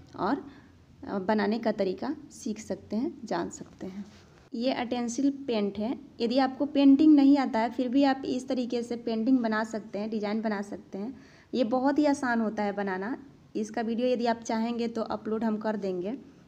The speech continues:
काफ़ी आसान होता है ये। और ये है एम्बॉस पेंटिंग, इसे पॉफी पेंटिंग भी कहा जाता है। इसका वीडियो मेरे चैनल पे already अपलोडेड है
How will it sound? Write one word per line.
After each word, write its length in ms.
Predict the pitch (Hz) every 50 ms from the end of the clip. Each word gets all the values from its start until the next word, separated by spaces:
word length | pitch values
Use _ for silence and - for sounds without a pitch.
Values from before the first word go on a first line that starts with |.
| _ - -
काफ़ी 300 | 226 220 214 220 262 254
आसान 320 | 240 240 - 214 208 208
होता 260 | 202 190 185 - 180
है 200 | 185 180 180 180 175 185
ये। 120 | 208 285 311 - - - - _ _ _ _ _ _ _ _ _ _ _ _ _ _ _ _ _ _ -
और 120 | 220 220 226
ये 200 | 220 226 247 262
है 180 | 262 254 262 269 269 -
एम्बॉस 360 | 233 226 208 226 240 254 -
पेंटिंग, 440 | - - 220 208 190 202 226 254 262 - -
इसे 300 | 220 - 220 226 294 - - - - - - _ -
पॉफी 280 | 214 220 220 - 262
पेंटिंग 380 | 262 269 269 233 220 269 262 254
भी 80 | 240 247
कहा 220 | 240 226 226 214
जाता 280 | 196 190 185 185 - 190
है। 180 | 190 190 214 -
इसका 300 | - 226 220 - - 254
वीडियो 280 | 233 247 226 247 247
मेरे 160 | 247 247 247 240
चैनल 240 | 240 240 233 240 233
पे 100 | 233 240
already 340 | 226 226 220 220 208 240
अपलोडेड 460 | 240 233 226 220 214 214 208 208 190 208
है 140 | 202 -